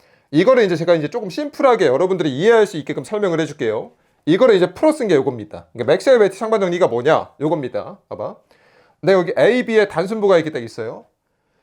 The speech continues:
그럼 내가 C점에다가 이렇게 힘을 줍니다. 그럼 얘가 변형이 이렇게 발생을 할 거 아닙니까? 그쵸? 그럼 내가 여기다 힘을 줬을 때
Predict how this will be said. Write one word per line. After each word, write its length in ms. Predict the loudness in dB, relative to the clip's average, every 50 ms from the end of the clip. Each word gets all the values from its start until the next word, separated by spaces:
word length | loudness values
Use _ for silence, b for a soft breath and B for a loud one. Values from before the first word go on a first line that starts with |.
| _ _
그럼 140 | -8 -2 0
내가 100 | 0 0
C점에다가 680 | 2 0 0 2 2 2 4 4 4 4 4 4 4
이렇게 340 | 4 2 2 0 0 -2 -2
힘을 260 | -2 -2 -2 -2 -2
줍니다. 480 | -2 -4 -10 -12 -12 -14 -14 -16 -16 -20 _ _ _ _ _ _ _ _
그럼 140 | -2 0 2
얘가 180 | 2 2 2
변형이 400 | 2 2 4 4 4 4 4 2
이렇게 160 | 2 0 -2 -4
발생을 380 | -4 -4 -6 -6 -2 0 0
할 100 | 0 0
거 80 | 0 -2
아닙니까? 320 | -2 -2 -6 -8 -8 -8
그쵸? 380 | -8 -6 -8 -10 -10 -10 -14 _ _ _ _ _ _ _ _
그럼 120 | _ -2 2
내가 120 | 4 4
여기다 340 | 4 4 2 2 2 2 2
힘을 240 | 2 0 -2 -4 -2
줬을 360 | -2 -4 -4 -4 -4 -4 0
때 280 | 0 0 0 0 -2